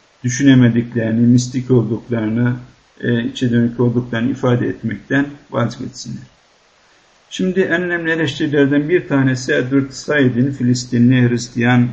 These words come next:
e, filozof Edward Said'in oryantalizm eleştirisi olduğunu biliyorsunuz.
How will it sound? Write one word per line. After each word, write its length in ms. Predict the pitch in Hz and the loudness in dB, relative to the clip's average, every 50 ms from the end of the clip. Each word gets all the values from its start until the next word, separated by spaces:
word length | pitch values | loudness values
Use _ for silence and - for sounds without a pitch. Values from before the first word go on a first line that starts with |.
| - - 120 | -4 -6 -6
e, 240 | 113 110 110 - | -4 -4 -4 -6
filozof 640 | - - 120 120 120 113 101 120 139 147 143 - - - - - - 127 | -8 -6 -2 -2 0 0 0 0 0 0 0 -4 -8 -18 -20 -14 -10 -8
Edward 340 | 120 123 120 127 123 123 | -4 0 2 2 0 0
Said'in 680 | - - - - 127 123 117 107 98 - 131 147 151 151 - - - _ _ _ _ - | -4 -8 -4 0 0 2 2 0 2 2 2 2 2 0 -6 -12 -20 _ _ _ _ 0
oryantalizm 840 | 120 123 135 139 139 135 135 127 123 117 113 123 120 120 - - | 2 4 6 6 4 4 2 2 2 2 4 4 2 2 2 0
eleştirisi 580 | 113 120 127 127 123 - 117 110 110 - - 120 | 2 2 2 2 2 -2 -6 -8 -8 -4 -4 -2
olduğunu 300 | 113 107 101 123 151 165 | -2 -2 -2 -2 -2 -2
biliyorsunuz. 600 | 143 135 131 135 120 113 - - 107 104 98 - | -2 0 2 2 2 2 0 -4 -8 -8 -8 -8